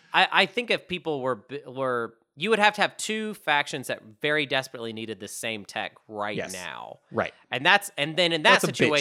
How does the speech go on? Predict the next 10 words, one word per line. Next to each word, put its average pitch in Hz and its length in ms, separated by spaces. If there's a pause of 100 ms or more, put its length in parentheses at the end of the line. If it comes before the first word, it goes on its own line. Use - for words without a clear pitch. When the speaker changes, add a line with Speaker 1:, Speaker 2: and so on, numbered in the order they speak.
Speaker 1:
situation, 113 420
yeah, 151 220
that's 240 220
a 196 40
bit 151 200
tricky. 110 260
That's 190 240
not 156 400
all, 123 320
like, 131 240